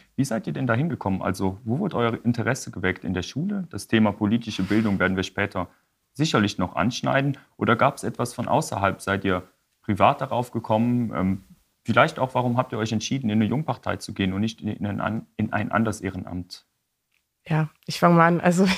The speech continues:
Speaker 2: <laughs> bei mir war's eigentlich von klein auf. Ich hab's gelernt. Mir wurd's quasi in die Wiege gelegt, <laughs> wenn man's so sagen will, äh, dass es wichtig ist und cool ist, sich politisch zu engagieren. Meine Mutter ist seit Jahren Mitglied in der Partei und, äh,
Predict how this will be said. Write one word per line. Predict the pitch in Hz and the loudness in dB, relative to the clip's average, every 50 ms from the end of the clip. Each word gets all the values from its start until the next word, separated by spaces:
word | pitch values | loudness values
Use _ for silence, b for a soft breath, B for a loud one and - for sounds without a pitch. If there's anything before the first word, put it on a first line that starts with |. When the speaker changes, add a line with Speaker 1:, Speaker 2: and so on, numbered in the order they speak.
| B B B | B B B
Speaker 2:
<laughs> | B B _ _ | B B _ _
bei | - 185 180 | 2 4 6
mir | 180 185 190 180 | 6 6 4 4
war's | 180 175 175 175 - | 4 2 0 0 2
eigentlich | 175 170 170 175 170 160 175 170 - - | 2 2 2 2 0 -2 -4 -6 -8 -6
von | - 165 160 160 165 - | -4 -2 -2 -2 -4 -4
klein | - 170 165 165 165 156 | 0 4 4 4 4 4
auf. | 165 170 175 170 - | 2 2 2 0 -2
Ich | - | -6
hab's | 170 151 - - - | -6 -6 -6 -10 -2
gelernt. | - 175 165 175 175 180 180 180 180 - b b b b b b b b b b b b _ _ _ _ _ _ _ | 0 2 4 4 4 4 4 2 0 -4 b b b b b b b b b b b b _ _ _ _ _ _ _
Mir | - 175 | 2 6
wurd's | 180 214 208 - | 6 6 4 4
quasi | - 196 185 180 190 | 0 0 2 2 -2
in | 185 - - 196 196 | -2 -2 0 0 2
die | 190 196 170 175 | 2 0 0 0
Wiege | 220 220 - 214 | 0 0 0 0
gelegt, | 170 190 202 185 196 196 196 - | 2 2 4 4 4 4 4 2
<laughs> | |
wenn | 226 214 190 | 2 4 4
man's | 254 247 - - - | 2 2 2 0 0
so | 208 190 | 2 4
sagen | 185 190 185 190 190 190 180 180 | 4 4 4 4 2 0 0 2
will, | 185 185 185 185 175 | 2 2 4 4 4
äh, | 170 170 175 170 160 | 4 2 2 2 2
dass | 165 165 160 - - | 0 -2 -2 -2 -6
es | 175 - - | -8 -6 -2
wichtig | 175 180 185 - 202 165 175 | -2 -2 0 -2 -2 -2 -2
ist | 175 175 - | -2 0 0
und | 165 165 165 160 - - - - 220 | 0 2 2 0 -2 -8 -10 -4 -2
cool | 214 185 190 | 0 2 2
ist, | 175 180 | 2 2
sich | 185 170 - - | -2 -2 -2 0
politisch | 185 185 175 - - | 0 0 0 0 -2
zu | - | -2
engagieren. | 160 160 165 165 151 165 175 180 180 175 170 | 0 2 2 2 4 4 2 2 2 2 2
Meine | 160 156 156 156 | 2 2 4 4
Mutter | 160 165 170 - 170 160 | 4 2 2 4 2 2
ist | 156 - | 2 0
seit | 165 160 165 | -2 -2 2
Jahren | 160 160 160 165 170 175 165 175 175 175 175 170 b b b b b b b b b b _ _ | 4 6 6 6 4 2 0 0 0 -2 -2 -6 b b b b b b b b b b _ _
Mitglied | - 190 190 190 190 190 185 170 | 4 4 4 4 4 -2 -2 0
in | 175 180 | 2 2
der | 202 - | 2 2
Partei | 180 165 - - 175 170 170 170 - | 0 -4 0 2 4 4 4 4 4
und, | 160 165 165 165 165 165 160 175 | 2 2 2 2 0 0 -2 0
äh, | 170 160 165 165 165 165 | 0 2 4 2 2 0